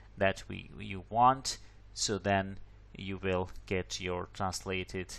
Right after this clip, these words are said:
sequence translated into amino acids. Okay, so this is pretty easy. I hope, guys, this video was helpful. Thank you very much,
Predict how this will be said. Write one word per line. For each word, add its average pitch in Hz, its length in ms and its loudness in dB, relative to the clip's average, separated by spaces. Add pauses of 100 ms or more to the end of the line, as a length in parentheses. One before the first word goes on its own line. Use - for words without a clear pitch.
(240)
sequence 107 520 -4
translated 98 580 0
into 90 240 -8
amino 92 360 -8
acids. 95 460 -6
Okay, 156 300 -6 (580)
so - 160 -2
this 113 220 -4
is 110 60 -10
pretty 113 440 -10
easy. 147 380 -2 (260)
I 120 80 6
hope, 139 180 2
guys, 135 440 4
this - 240 -4
video 110 260 -4
was 101 220 -2
helpful. 135 560 0 (280)
Thank 123 320 2
you 120 100 -2
very 107 240 4
much, 104 440 -2